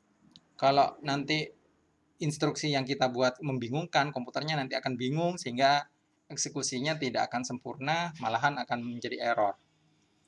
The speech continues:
Harus ada input. Sebuah algoritma memiliki nol atau lebih input sebelum dijalankan. Jadi harus ada input untuk menyelesaikan sebuah proses.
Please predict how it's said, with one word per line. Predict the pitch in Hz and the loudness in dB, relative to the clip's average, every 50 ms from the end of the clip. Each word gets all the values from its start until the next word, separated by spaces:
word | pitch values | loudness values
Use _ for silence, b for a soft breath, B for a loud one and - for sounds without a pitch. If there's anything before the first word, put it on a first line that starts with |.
| _ _ _ _ _ _ _ _ _ _ _ _ _ _ _ | _ _ _ _ _ _ _ _ _ _ _ _ _ _ _
Harus | - 127 127 - | 0 0 0 2
ada | - 120 127 | 0 0 2
input. | 135 151 151 160 190 190 190 185 - - - - _ _ _ _ _ - | 0 0 2 2 2 2 2 0 -6 -20 -20 -20 _ _ _ _ _ -6
Sebuah | - - 131 117 131 120 123 131 | -4 -2 0 2 4 4 4 6
algoritma | 123 135 131 139 139 - 175 175 | 4 2 2 2 2 4 4 4
memiliki | 175 170 160 151 143 135 143 135 135 - 151 147 147 147 143 143 139 _ _ _ _ _ _ _ - | 4 4 2 0 2 2 2 0 0 0 2 2 2 2 0 -2 -4 _ _ _ _ _ _ _ -6
nol | 131 131 143 160 175 185 185 180 - - | -2 2 4 6 6 4 4 2 -4 -6
atau | 131 - - 143 139 | -4 -2 0 2 2
lebih | 135 131 123 117 113 143 139 143 - | 2 2 0 0 0 0 0 0 -2
input | - 131 120 117 - 160 160 - | -4 -4 -4 -2 -2 -2 -2 -4
sebelum | - 131 117 123 131 127 123 | -4 -6 -4 -2 -2 -2 -2
dijalankan. | 110 - 117 110 110 110 120 - 131 123 113 - - _ _ _ _ _ - | -2 -2 -2 -2 -2 -4 -2 0 0 0 0 -2 -8 _ _ _ _ _ -8
Jadi | 107 117 127 127 127 127 123 123 123 - _ _ _ _ _ _ _ _ _ _ _ _ _ _ _ _ _ _ _ - | -4 0 2 2 4 4 2 0 -2 -6 _ _ _ _ _ _ _ _ _ _ _ _ _ _ _ _ _ _ _ -14
harus | - 120 127 135 131 | -6 -2 -2 0 0
ada | - 131 127 123 127 123 123 120 123 123 - | 0 0 0 2 2 2 4 4 2 0 0
input | 139 127 120 - - 156 180 185 - _ _ _ _ - 156 | -2 -4 -6 -2 0 0 0 0 -2 _ _ _ _ -10 -8
untuk | 139 131 143 135 139 | -6 -6 -4 -4 -4
menyelesaikan | 135 127 120 117 120 - - 156 156 | -2 -2 -2 -2 -2 0 0 0 0
sebuah | - 135 120 113 - | -2 -4 -6 -8 -6
proses. | - 110 110 - - 110 104 - - - - | -6 -6 -6 -4 -6 -6 -6 -6 -6 -8 -12